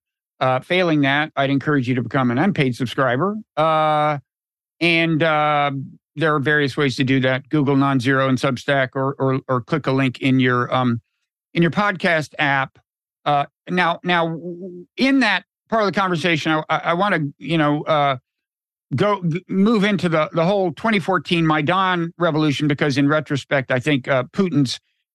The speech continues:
uh, apprehension of what happened in two thousand four kind of foreshadows his reaction to twenty fourteen. But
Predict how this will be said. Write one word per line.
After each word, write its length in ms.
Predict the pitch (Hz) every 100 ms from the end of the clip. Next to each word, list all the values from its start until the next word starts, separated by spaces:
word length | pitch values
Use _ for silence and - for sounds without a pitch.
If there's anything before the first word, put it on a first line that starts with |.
| _
uh, 120 | 135 131
apprehension 640 | 170 180 170 185 165 175
of 80 | 156
what 160 | 165 160
happened 320 | 160 - 151
in 80 | 127
two 160 | 165
thousand 360 | 147 147 127 131
four 380 | 170 165 139 120
kind 180 | 175 165
of 100 | 123
foreshadows 840 | 156 - 165 156 143 131 123 - _ _ _
his 160 | 160 143
reaction 400 | 165 170 156 160
to 80 | 135
twenty 260 | - 180
fourteen. 480 | 143 220 220 202 165
But 300 | 143 202 143